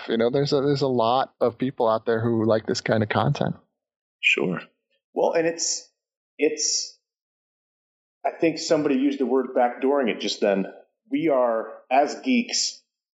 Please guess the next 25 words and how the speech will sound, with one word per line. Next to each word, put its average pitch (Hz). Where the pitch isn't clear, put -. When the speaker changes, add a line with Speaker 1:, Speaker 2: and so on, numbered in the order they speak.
Speaker 3:
a-, 120
as, 113
as 117
we 135
are 120
infiltrating 123
Hollywood, 101
um, 104
and 110
the 104
zeitgeist, 107
we 135
are 127
backdooring 123
the 110
things 120
that 123
we 113
love 113
into 127
people's 117
brains, 104
like 113
Inception 123
style. 85